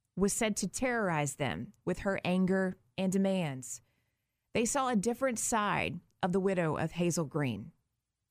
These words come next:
and they had their own suspicions that the men she married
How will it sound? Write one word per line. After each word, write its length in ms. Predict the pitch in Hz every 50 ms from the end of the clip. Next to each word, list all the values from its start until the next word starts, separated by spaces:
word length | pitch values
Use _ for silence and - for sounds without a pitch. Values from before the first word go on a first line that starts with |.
| _
and 140 | - 160 160
they 160 | 165 196 233 254
had 200 | 262 269 254 208
their 180 | 233 233 233
own 240 | - 226 240 262 -
suspicions 800 | - - 233 185 - - 170 151 - - - - - - - - - - _ _ _ _ _ _ _ _
that 120 | 180 170 -
the 60 | 170
men 280 | 170 180 214 240 254
she 220 | 247 - - 262 240
married 520 | 240 247 240 214 190 139 92 113 - -